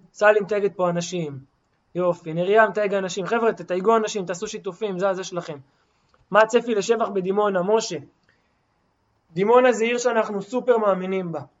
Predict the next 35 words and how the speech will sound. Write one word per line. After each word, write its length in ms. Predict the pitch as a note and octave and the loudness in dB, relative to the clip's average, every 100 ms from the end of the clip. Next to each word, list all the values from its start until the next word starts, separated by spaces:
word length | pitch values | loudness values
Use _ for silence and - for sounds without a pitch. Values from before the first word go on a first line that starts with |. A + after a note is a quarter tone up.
| _ _ _ _ _ _ _ E3 | _ _ _ _ _ _ _ -12
הגיע 320 | E3+ G3 A3+ | 2 4 6
אלינו, 400 | G#3+ A3 G#3 G3 | 6 4 2 0
אגב, 180 | G3 F3+ | 0 -2
אני 180 | G3 | -4
נחשפתי 380 | F#3+ - G3+ G#3 | -6 -6 -6 -6
לדימונה 440 | F3+ F3 F#3+ G#3 F3+ | -8 -6 -6 -4 -4
לפני 260 | E3+ G#3 | -6 -10
שנתיים, 480 | G3 F3+ - G#3 G3 | -10 -8 -4 -4 -4
אני 160 | F3+ F#3+ | -4 -6
הייתי 240 | F#3+ G3 | -6 -8
ב-, 80 | E3 | -8
אה, 140 | D#3+ D#3 D#3+ | -6 -8 -10
אה, 420 | D#3 D3 D3+ D3 D3 | -10 -10 -10 -10 -10
בכנס 580 | D3+ - G#3+ G3+ E3+ - | -12 -2 -2 -2 -6 -12
בסין 640 | E3 C#3+ - A3 A3+ A#3+ - _ _ _ | -12 -10 -4 -2 -2 -6 -16 _ _ _
עם 240 | G#3+ A#3 G#3 | -6 -2 2
ראש 240 | G#3+ G#3+ | 2 0
העירייה, 460 | F#3+ F3 F3 F3+ C#3+ - _ _ - | -4 -2 -2 0 -2 -6 _ _ -12
אה, 80 | D#3 | -6
בני 240 | E3+ G3+ F#3+ | -2 -2 -2
ביטון, 420 | G#3 F#3+ A3+ A3 A3 _ _ _ _ _ | -6 -2 -2 -2 -4 _ _ _ _ _
תותח, 540 | G#3 G3 A#3 F#3 - - - | -4 4 4 4 0 -14 -6
חבר'ה, 200 | G#3+ G#3+ | -2 -2
בחור 280 | F#3+ A3 | -4 -8
תותח, 360 | G#3+ G3+ A#3 G#3+ | -6 0 2 2
הוא 80 | G3 | 0
מקדם 380 | F#3 F#3+ F#3+ G#3+ | -4 -2 0 0
את 80 | G3 | -2
דימונה, 380 | G3 G#3 G3+ F#3+ | -4 -4 -2 -2
עושה 220 | F3+ A3+ | 0 -2
דברים 380 | F3+ G3 A3 G#3 | 0 -2 -2 0
מאוד 260 | G#3 G3+ | 0 0
מאוד, 260 | G#3 G#3 F#3+ | -2 -2 -2
אה, 60 | F#3+ F3+ F3+ | -2 -4 -8
אה, 140 | D#3+ | -10